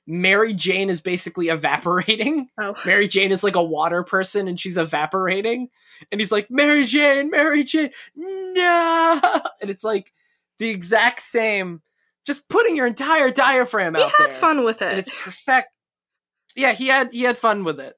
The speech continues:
Speaker 1: One hundred percent.
Speaker 2: It was everything Prince Eric
Speaker 1: Um,
Speaker 2: couldn't be for him.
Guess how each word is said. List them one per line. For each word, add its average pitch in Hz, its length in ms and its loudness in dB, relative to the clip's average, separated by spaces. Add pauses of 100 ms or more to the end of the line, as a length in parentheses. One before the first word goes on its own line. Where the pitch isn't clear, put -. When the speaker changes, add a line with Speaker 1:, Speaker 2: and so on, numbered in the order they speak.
(120)
Speaker 1:
One 190 120 -6
hundred 190 340 -2
percent. 302 160 2
Speaker 2:
It 311 40 2
was 294 80 0
everything 311 440 0
Prince 277 360 -2
Eric 240 300 4
Speaker 1:
Um, 175 80 -4
Speaker 2:
couldn't 226 260 -4
be 196 160 -4
for - 180 -8
him. 208 300 -12